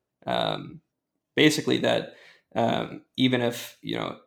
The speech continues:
our shared investment lens might not agree entirely with my own personal views, um,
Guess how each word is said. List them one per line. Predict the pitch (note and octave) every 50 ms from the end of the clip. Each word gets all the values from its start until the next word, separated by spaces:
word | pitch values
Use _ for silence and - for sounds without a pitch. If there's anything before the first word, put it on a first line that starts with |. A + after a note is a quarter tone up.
| _ _ _ _ _ _
our | - - A#2+ A#2+
shared | - - - B2 B2+ B2+ B2 B2
investment | B2 A#2+ A#2+ B2 A#2+ - A#2+ - -
lens | B2 A#2 A#2 A2 A2 A#2 - -
might | B2 B2 A#2+ A2
not | A#2+ B2 B2
agree | B2 - - B2+ B2 A#2
entirely | A2+ A#2 A#2 A#2 A2+ A#2 B2 A#2+ A2+ A#2 A2+ A2
with | - B2 -
my | A#2+ A#2+ A#2+
own | A#2 A#2 A#2 B2 C3+
personal | - C#3 C#3+ C#3 - - A#2 A2 - - C3+ - - _ _ _ - - _ _
views, | - A#2 A#2 G#2+ A2+ G2 F#2 - - - - - - -
um, | - - B1 A1 G#1+ G#1+ G1+ G1+ G1+ - -